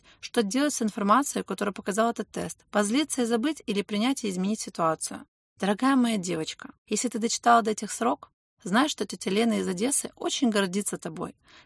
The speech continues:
Ты большая умничка. Ты проделала огромную работу над собой, преодолела сложное, глубокое погружение в детство и разложила по полочкам свое настоящее, потому что впереди тебя ждет самый приятный, фантастический раздел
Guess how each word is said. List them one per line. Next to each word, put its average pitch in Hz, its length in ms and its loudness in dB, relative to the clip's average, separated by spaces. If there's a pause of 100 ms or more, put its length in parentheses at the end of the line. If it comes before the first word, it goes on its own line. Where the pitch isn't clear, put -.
Ты 220 100 -2
большая 214 480 2
умничка. 208 580 -2 (160)
Ты - 120 -20
проделала 180 480 2
огромную 254 420 6
работу 233 320 2
над 202 160 0
собой, 170 420 -4 (180)
преодолела 208 500 4
сложное, 208 560 0
глубокое 185 500 -4
погружение 214 540 -2
в 180 40 -10
детство 175 560 -4
и 185 120 -6
разложила 185 480 -2
по - 100 -18
полочкам 233 460 -2
свое 196 200 -4
настоящее, 185 760 -6 (140)
потому 220 260 2
что 240 180 0
впереди 220 380 0
тебя 208 240 -2
ждет 185 320 -2
самый 254 400 4
приятный, 208 560 0
фантастический - 880 -4
раздел 196 500 -2